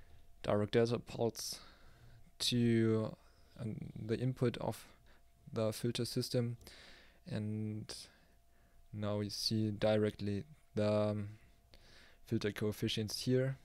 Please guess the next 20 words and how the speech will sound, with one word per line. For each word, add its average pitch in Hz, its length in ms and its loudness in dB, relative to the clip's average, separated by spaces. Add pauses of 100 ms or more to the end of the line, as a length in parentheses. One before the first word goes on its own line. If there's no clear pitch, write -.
(960)
And 107 460 -4 (1300)
let's - 200 -12
assume 110 400 -2
we 104 120 0
have 104 400 -4 (760)
an 98 460 -4 (760)
filter 110 600 0 (1700)
of 113 100 -6 (340)
the 113 100 4
order 104 380 6
four, 127 580 8 (380)
and 117 220 -2
after - 300 -2
that 117 460 2 (2750)
the 117 100 -2
output - 300 2
is 117 100 -2
zero 127 240 6
again. 107 340 4
So 113 360 4